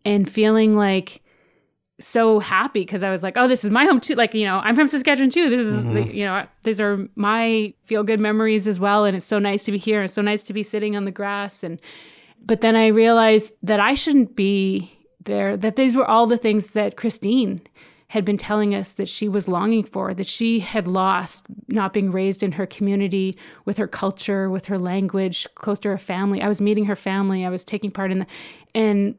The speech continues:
Speaker 1: my colleague and one of my mentors, an Indigenous journalist named Duncan McHugh, talks about, you know, being a storyteller versus a story taker,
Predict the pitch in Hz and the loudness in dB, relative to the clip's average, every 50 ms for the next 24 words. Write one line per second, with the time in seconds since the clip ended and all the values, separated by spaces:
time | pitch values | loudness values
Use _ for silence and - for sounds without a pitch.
0 | _ - - 214 208 202 208 196 196 - - 226 233 240 240 233 196 214 202 196 | _ -6 -2 0 0 2 0 0 -2 -2 0 2 4 4 6 4 4 4 2 2
1 | 196 202 202 196 196 190 185 190 214 214 - 220 196 190 185 180 - - - - | 2 0 0 0 0 0 0 0 -2 -2 -2 -2 -4 -4 -4 -6 -8 -12 -14 -10
2 | _ 214 214 214 208 202 202 202 208 208 202 214 208 196 - - 202 202 202 196 | _ -2 0 2 2 2 2 2 2 0 0 0 -2 -2 -2 -2 -2 -2 -2 -2
3 | 190 190 - 208 202 190 185 170 208 190 190 - 208 190 185 180 - - 220 214 | -4 -4 -4 -2 -2 -2 -2 -2 -2 -2 0 0 0 0 0 -2 -4 -2 0 2
4 | 202 202 190 185 - - - - - - _ _ _ _ - 190 220 226 220 - | 2 2 0 -2 -4 -8 -16 -20 -20 -20 _ _ _ _ -2 0 0 0 0 0
5 | 240 214 202 214 208 196 196 185 - - 214 208 202 190 190 175 - 220 214 214 | -2 0 2 2 2 2 2 0 -2 -2 -2 0 0 0 0 2 2 4 4 4
6 | 208 208 208 214 - 190 - - - - 226 220 220 220 220 - - 214 202 202 | 4 4 2 0 -2 -4 -8 -8 -2 0 2 4 4 2 0 -2 -2 -2 0 2
7 | 208 226 226 196 190 202 196 - - 202 180 - 190 185 - - - 196 196 190 | 2 0 0 0 -2 -2 -2 -2 -4 -6 -4 -4 -6 -6 -6 -4 -2 -2 0 0
8 | 185 - - 202 185 180 - 190 180 - 185 | -2 -4 -4 -6 -6 -4 -4 -4 -4 -6 -6